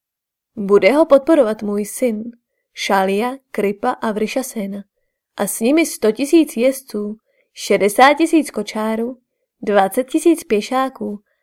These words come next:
a čtrnáct tisíc slonů. Tato vyčleněná jednotka s tebou uprostřed zaujme tvar jehly.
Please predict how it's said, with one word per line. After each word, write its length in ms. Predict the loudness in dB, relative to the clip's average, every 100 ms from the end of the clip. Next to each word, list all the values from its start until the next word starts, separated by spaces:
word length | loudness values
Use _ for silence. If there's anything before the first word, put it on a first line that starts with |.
| _ -10
a 60 |
čtrnáct 560 | -8 -6 -2 0 -2 -2
tisíc 340 | -6 -4 -4
slonů. 420 | -4 -6 -6 -10 -14 -20 _ _ _ _ _ _ _ _ _ _ _ _ _ _
Tato 300 | 2 4 4
vyčleněná 580 | 2 0 0 2 4 4
jednotka 640 | 4 2 2 0 -4 -8
s 120 | -8
tebou 320 | -4 0 2 2
uprostřed 720 | 0 -2 -4 -6 -8 -8 _ _ _
zaujme 520 | -4 0 2 2 2
tvar 240 | 2 2 2
jehly. 440 | 0 -2 -8 -14